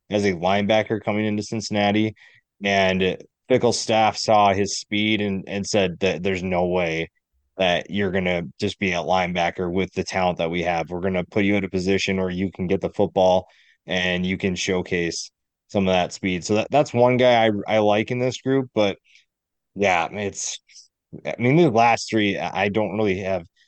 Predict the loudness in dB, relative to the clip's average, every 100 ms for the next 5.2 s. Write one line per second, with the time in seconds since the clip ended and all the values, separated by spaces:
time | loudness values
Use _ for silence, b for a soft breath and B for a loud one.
0 | _ _ _ -4 -2 0 0 2 0 -2
1 | -6 -8 -4 -4 -4 -4 -2 0 -2 0
2 | 0 0 -2 -2 -2 0 0 0 0 -6
3 | -4 -4 -4 -6 -2 -2 0 0 0 0
4 | -4 -4 -8 -6 -8 -8 -16 -8 -2 -2
5 | -2 -4